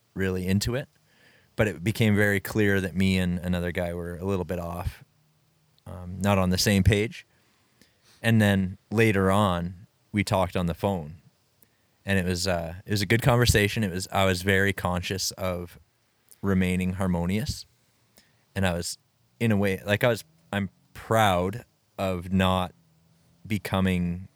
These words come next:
angry or, um, like, very antagonistic, being against, like, want me against you. But I guess in reflection, I do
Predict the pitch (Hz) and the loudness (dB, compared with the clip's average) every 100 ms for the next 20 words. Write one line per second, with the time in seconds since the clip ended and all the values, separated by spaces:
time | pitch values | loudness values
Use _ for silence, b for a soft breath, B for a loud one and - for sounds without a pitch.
0 | _ _ _ _ _ 101 95 87 90 87 | _ _ _ _ _ 0 2 2 0 -4
1 | 92 95 85 85 80 85 92 _ _ b | -8 -12 -10 -10 -10 -14 -16 _ _ b
2 | b b b b 92 87 85 85 87 95 | b b b b -16 -14 -14 -16 -16 -20
3 | _ _ - - - - - - 90 82 | _ _ -20 -18 -18 -18 -20 -6 -6 0
4 | 95 90 90 87 85 - _ - 92 92 | 2 2 0 -2 -8 -16 _ -10 -6 -2
5 | 101 90 85 85 - 95 - - _ b | 0 0 -2 -2 -6 -10 -12 -20 _ b
6 | b b b 92 85 85 90 _ _ _ | b b b -6 -4 -6 -10 _ _ _
7 | - 92 95 92 - - - - 90 95 | -10 -2 0 0 -4 -8 -14 -8 -6 -4
8 | 90 - 90 87 85 87 - - 90 98 | -6 -4 -2 -2 0 -2 -4 -8 -8 -10
9 | - b b b b b - 98 78 101 | -16 b b b b b 2 2 4 2
10 | 98 90 - - _ _ _ _ _ _ | 4 2 0 -6 _ _ _ _ _ _
11 | _ _ 104 95 92 - 104 104 117 101 | _ _ 0 2 0 2 2 2 0 2
12 | 98 101 107 101 95 | 0 2 2 2 -4